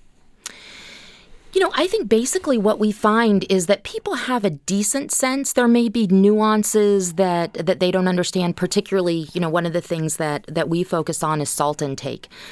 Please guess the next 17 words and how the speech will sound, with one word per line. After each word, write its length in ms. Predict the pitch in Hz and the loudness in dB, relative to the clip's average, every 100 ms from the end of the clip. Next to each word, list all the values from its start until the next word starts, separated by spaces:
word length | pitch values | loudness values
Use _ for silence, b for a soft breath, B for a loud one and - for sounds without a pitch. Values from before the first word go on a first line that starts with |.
| B 143 | B -4
Uh, 140 | 139 | -2
reducing 540 | 147 139 180 175 165 160 | -2 0 -2 -2 -4 -4
salt 320 | 151 147 156 | -4 -4 -4
intake 480 | 147 143 143 139 139 | -6 -4 -4 -4 -6
is 120 | 131 | -6
one 160 | 147 | -4
of 60 | 143 | -4
the, 240 | 139 127 - | -4 -8 -10
uh, 300 | - - - - | -12 -8 -8 -10
best 460 | 151 135 202 190 - | -8 -2 0 -2 -4
things 260 | 165 151 | -4 -2
that 160 | 160 143 | -4 -2
individuals 560 | 156 156 151 147 143 - | -2 -2 -2 -2 -4 -4
can 200 | 151 135 | -6 -4
do 380 | 151 147 143 135 | -2 -2 -4 -6
to, 520 | - 147 135 131 - | -6 -4 -4 -4 -6
uh, 300 | 139 135 131 | -6 -6 -6